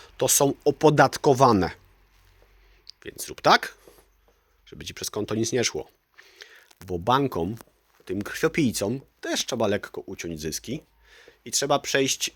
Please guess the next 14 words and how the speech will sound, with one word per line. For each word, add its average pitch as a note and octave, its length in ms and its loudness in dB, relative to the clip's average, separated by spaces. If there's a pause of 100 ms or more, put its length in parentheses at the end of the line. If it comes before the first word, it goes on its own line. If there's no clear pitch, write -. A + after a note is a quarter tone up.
y, B2 360 2
może B2+ 380 0
nie D3+ 220 4
w - 60 -4
szarą D#3 320 2
strefę, D3 480 2 (360)
tylko B2+ 240 -4
trzeba C3 200 0
przejść - 340 -2
na A2+ 80 -6
przykład - 360 -10
w - 40 -14
handel A2+ 340 -2
wymienny. C3 560 2